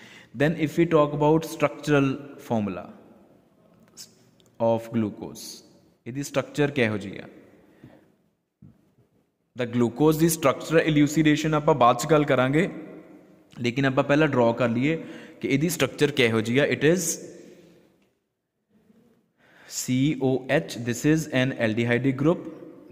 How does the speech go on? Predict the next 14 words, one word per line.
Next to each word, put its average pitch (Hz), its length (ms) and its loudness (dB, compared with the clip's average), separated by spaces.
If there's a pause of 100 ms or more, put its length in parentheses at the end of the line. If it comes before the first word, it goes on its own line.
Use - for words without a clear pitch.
present 120 520 0
at 117 340 0 (680)
extreme 120 520 -2
end। 170 300 0 (1200)
There 113 280 2
are 123 140 4
six 123 360 -6
carbon 139 380 2
atoms 170 560 0
in 120 160 -2
the 120 120 4 (140)
chain। 117 340 2 (3500)
This 104 260 -8
is 113 300 -4